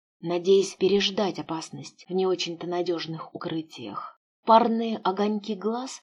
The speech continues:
настороженно следили за каждым движением чужеродной магии,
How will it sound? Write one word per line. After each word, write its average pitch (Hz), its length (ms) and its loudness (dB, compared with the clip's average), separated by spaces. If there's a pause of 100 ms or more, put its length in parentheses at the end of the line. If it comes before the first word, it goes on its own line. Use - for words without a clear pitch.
настороженно 226 880 -2
следили 208 720 -4
за 175 180 -4
каждым 175 420 -6
движением 185 840 -4
чужеродной 185 760 0
магии, 160 640 -6